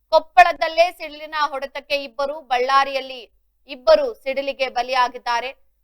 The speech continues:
ಚಿಕ್ಕಮಗಳೂರಿನಲ್ಲಿ ಓರ್ವ, ವಿಜಯಪುರದಲ್ಲೂ ಸಹ ಓರ್ವ ವ್ಯಕ್ತಿ ಸಿಡಿಲು ಬಡಿದು ಸಾವನ್ನಪ್ಪಿರುವಂತದ್ದು.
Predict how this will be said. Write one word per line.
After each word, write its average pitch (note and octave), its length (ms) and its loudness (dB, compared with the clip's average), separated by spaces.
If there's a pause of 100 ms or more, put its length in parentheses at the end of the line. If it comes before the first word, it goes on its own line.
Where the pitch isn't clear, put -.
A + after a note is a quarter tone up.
ಚಿಕ್ಕಮಗಳೂರಿನಲ್ಲಿ C#4+ 920 -6
ಓರ್ವ, C4+ 340 -2 (480)
ವಿಜಯಪುರದಲ್ಲೂ C#4 800 -2
ಸಹ C4+ 280 -6
ಓರ್ವ B3+ 300 -2
ವ್ಯಕ್ತಿ B3+ 440 -6
ಸಿಡಿಲು B3+ 340 -14
ಬಡಿದು B3 320 -6
ಸಾವನ್ನಪ್ಪಿರುವಂತದ್ದು. A#3+ 1300 -6